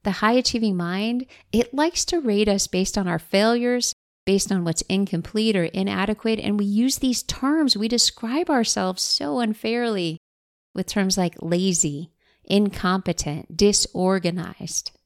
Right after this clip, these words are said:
That's not who we are. Friends, if you are doing that, that is not who you are. Who we are, that's our core values. That's the way we treat others. That's what we hold to be pure and be true.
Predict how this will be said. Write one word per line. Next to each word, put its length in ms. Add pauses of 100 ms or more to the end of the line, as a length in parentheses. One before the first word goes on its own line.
(640)
That's 260
not 180
who 140
we 180
are. 420 (540)
Friends, 240
if 180
you 200
are 80
doing 340
that, 200
that 180
is 180
not 440
who 140
you 300
are. 340 (800)
Who 160
we 360
are, 680 (400)
that's 240
our 140
core 380
values. 760 (280)
That's 220
the 120
way 160
we 120
treat 360
others. 640 (640)
That's 420
what 140
we 100
hold 360
to 60
be 160
pure 500
and 200
be 140
true. 720